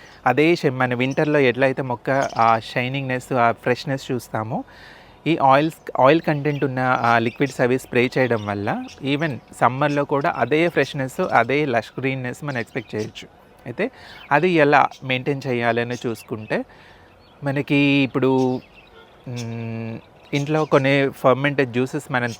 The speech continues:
చేసుకుంటాం, బయో ఎంజైమ్స్ చేసుకుంటాం. And లేదు అని అంటే, ఈ స్పెషల్‌గా ఈ సమ్మర్లో పంచగవ్య ఇలాంటివి వాడుతూనే ఉంటాం. కాబట్టి వాటన్నిటిలో కూడా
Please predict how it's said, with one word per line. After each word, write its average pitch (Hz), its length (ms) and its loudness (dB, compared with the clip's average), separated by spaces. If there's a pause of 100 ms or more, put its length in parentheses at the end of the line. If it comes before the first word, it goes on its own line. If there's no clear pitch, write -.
చేసుకుంటాం, 110 580 -4
బయో 113 200 4
ఎంజైమ్స్ 120 500 -4
చేసుకుంటాం. 110 680 -6
And 120 240 -4 (240)
లేదు 117 380 0
అని 120 120 -2
అంటే, 117 300 -4 (420)
ఈ 127 500 2 (200)
స్పెషల్‌గా 139 520 2 (100)
ఈ 147 160 0
సమ్మర్లో 143 500 -4
పంచగవ్య 120 720 0
ఇలాంటివి 127 520 0
వాడుతూనే 117 480 0
ఉంటాం. 101 320 -10 (200)
కాబట్టి 160 420 -6 (600)
వాటన్నిటిలో 143 680 2
కూడా 156 520 -4